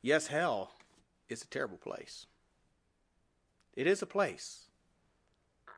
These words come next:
of eternal torment. It will be the home of those who don't want God in their life,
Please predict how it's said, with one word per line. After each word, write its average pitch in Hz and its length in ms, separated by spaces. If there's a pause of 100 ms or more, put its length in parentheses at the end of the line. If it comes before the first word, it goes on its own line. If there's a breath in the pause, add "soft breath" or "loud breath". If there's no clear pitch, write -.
(140)
of 110 160
eternal 127 300
torment. 101 400 (1500)
It 156 100
will 196 100
be 226 140
the 220 120
home 165 420
of 123 100
those 131 600 (2000)
who 123 180
don't 143 220
want 156 260
God 143 400 (1120)
in 98 120
their 101 120
life, - 480